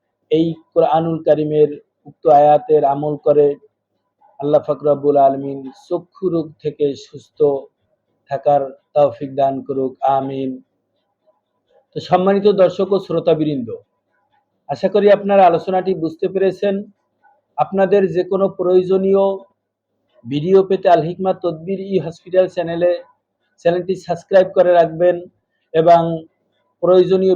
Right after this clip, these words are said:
বিষয়ের উপরে আপনারা কমেন্ট করবেন। ভিডিওটি ভালো লাগলে একটি লাইক দেবেন।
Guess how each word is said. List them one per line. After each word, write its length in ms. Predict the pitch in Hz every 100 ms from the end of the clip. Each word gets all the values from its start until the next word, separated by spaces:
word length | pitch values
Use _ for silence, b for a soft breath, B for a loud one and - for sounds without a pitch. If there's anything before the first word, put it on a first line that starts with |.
| 160
বিষয়ের 300 | 160 165 165
উপরে 160 | 160 165
আপনারা 360 | 160 165 165 160 160
কমেন্ট 300 | 156 165 156 170
করবেন। 360 | 156 151 165 165 175 _ _ _ _ 127
ভিডিওটি 380 | 143 165 160 165 139
ভালো 140 | 151 156
লাগলে 180 | 151 156
একটি 140 | 147 156 147
লাইক 160 | 143 143 156
দেবেন। 260 | 151 151